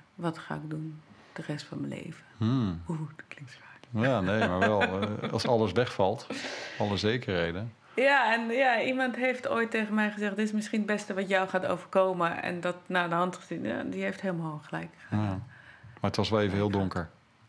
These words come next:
Speaker 1: Het was heel donker, ja.
Speaker 2: Ja.
Speaker 1: Niet
Speaker 2: Ja.
Speaker 1: dat ik zelf nou heel depressief was of zo. Nee, dat zit ook niet echt in mij.
Speaker 2: Nee, maar
Speaker 1: Wel
Speaker 2: het is opeens
Speaker 1: verdrietig met
Speaker 2: Ja.
Speaker 1: dingen en,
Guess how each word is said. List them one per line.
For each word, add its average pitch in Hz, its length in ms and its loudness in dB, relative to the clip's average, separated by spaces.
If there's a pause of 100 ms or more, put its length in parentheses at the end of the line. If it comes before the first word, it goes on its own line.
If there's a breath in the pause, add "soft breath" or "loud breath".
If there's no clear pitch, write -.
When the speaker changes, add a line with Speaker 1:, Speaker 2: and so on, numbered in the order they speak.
(160)
Speaker 1:
Het 185 100 0
was 214 120 2
heel 220 200 2
donker, 139 340 -4
ja. - 200 -4
Speaker 2:
Ja. 87 260 -2 (600)
Speaker 1:
Niet 285 280 2
Speaker 2:
Ja. 320 80 4
Speaker 1:
dat 294 80 0
ik 277 320 -2 (840 loud breath)
zelf 240 680 0
nou 196 1080 0
heel 220 180 4
depressief 214 580 0
was 147 240 -4
of 147 80 -6
zo. 151 440 0
Nee, 151 320 0
dat 175 200 -4
zit 196 320 -4
ook 196 120 -4
niet 175 180 -4
echt - 180 -10
in 139 120 -2
mij. 143 280 -8 (500 loud breath)
Speaker 2:
Nee, 123 120 2
maar 113 80 4
Speaker 1:
Wel 202 240 6
Speaker 2:
het 196 80 -2
is 202 80 0
opeens 196 160 2
Speaker 1:
verdrietig 226 380 2
met 214 120 0
Speaker 2:
Ja. 196 40 0
Speaker 1:
dingen 208 600 0
en, 180 180 0